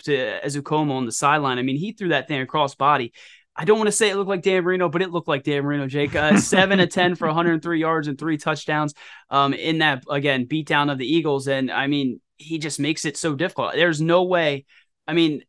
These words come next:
Speaker 1: heading into, when he was drafted, you know, heading into this offseason, I don't think there was any way I'd sit here and say I would be absolutely, you know, I don't wanna swear, P O'd if they were to release Skylar Thompson, but that's where I'm at, man. You cannot even try to put him on the practice squad.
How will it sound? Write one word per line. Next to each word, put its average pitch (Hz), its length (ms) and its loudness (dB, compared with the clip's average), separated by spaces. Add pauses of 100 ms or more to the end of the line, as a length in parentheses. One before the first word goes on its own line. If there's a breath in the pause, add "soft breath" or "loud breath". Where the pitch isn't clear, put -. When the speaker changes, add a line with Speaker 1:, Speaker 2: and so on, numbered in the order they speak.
(300)
Speaker 1:
heading 208 360 0
into, 190 260 0
when 175 180 0
he 202 100 -2
was 214 120 -4
drafted, 160 320 2
you 147 100 -2
know, 143 60 -4
heading 170 180 -2
into 170 160 -2
this 151 140 -6
offseason, 147 400 -2
I 131 80 2
don't 151 180 0
think 156 120 -2
there 151 80 0
was 135 120 -2
any 139 140 -2
way 135 160 -2
I'd 127 80 -4
sit 143 140 -6
here 143 80 -4
and 127 60 -6
say 135 140 -4
I 123 100 2
would 139 100 -2
be 131 340 -4 (880)
absolutely, 165 680 2 (360)
you 147 140 -4
know, - 80 -10
I 131 120 -2
don't 147 120 0
wanna 123 120 -6
swear, 110 300 -8 (220)
P 208 220 2
O'd 170 200 4
if 143 100 0
they 156 160 0
were 156 160 -2
to 139 140 -2 (260 loud breath)
release 151 260 0
Skylar 151 280 2
Thompson, 147 340 0
but 127 80 -6
that's 143 200 -2
where 147 100 -2
I'm 131 120 0
at, 131 140 2
man. 113 160 -4
You 160 80 -2
cannot 147 520 2
even 143 200 -4
try 147 440 2
to 135 120 -8
put 139 200 -4
him 135 100 0
on 135 100 -2
the 127 60 -6
practice 127 400 -4
squad. 131 320 -2